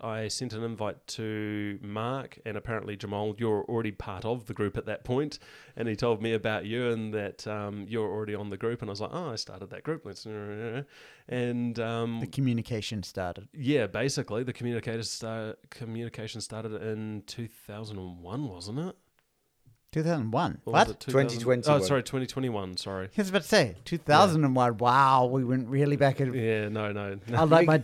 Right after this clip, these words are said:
Speaker 3: you
Speaker 2: DeLorean
Speaker 3: ignored
Speaker 2: right now.
Speaker 3: him for
Speaker 2: Thank you very
Speaker 3: twenty
Speaker 2: much.
Speaker 3: years. Twenty years you
Speaker 1: <laughs>
Speaker 3: ignored
Speaker 1: No.
Speaker 3: this poor man.
Speaker 1: <laughs> No,
Speaker 2: I want my
Speaker 1: uh,
Speaker 2: damn DeLorean. I don't care about that.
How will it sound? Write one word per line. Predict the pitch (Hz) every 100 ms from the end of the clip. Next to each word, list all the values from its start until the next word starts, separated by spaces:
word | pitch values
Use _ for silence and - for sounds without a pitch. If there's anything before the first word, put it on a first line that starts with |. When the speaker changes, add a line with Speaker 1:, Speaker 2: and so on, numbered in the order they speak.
| 165
Speaker 3:
you |
Speaker 2:
DeLorean | 156 165 160
Speaker 3:
ignored | 151 160 170
Speaker 2:
right | 160
now. | 170
Speaker 3:
him | 165
for |
Speaker 2:
Thank | 147 156
you | 156
very | 170 156
Speaker 3:
twenty | 165 185
Speaker 2:
much. |
Speaker 3:
years. | 131 120 92 90 107 - - -
Twenty | - 196 170 180
years | 156 139 110
you | 107
Speaker 1:
<laughs> |
Speaker 3:
ignored | 120 117 110
Speaker 1:
No. | 120
Speaker 3:
this | 113
poor | 160 107
man. | 95 101 170
Speaker 1:
<laughs> | - 202 - 151 - 160 - - - 226 127
No, | -
Speaker 2:
I | 233
want | 415 262
my |
Speaker 1:
uh, | 240
Speaker 2:
damn | 220 214 196
DeLorean. | 175 165 175 254 180 165
I | 254
don't | - -
care | 214
about | 190 185 175
that. | 185 196 151 - 156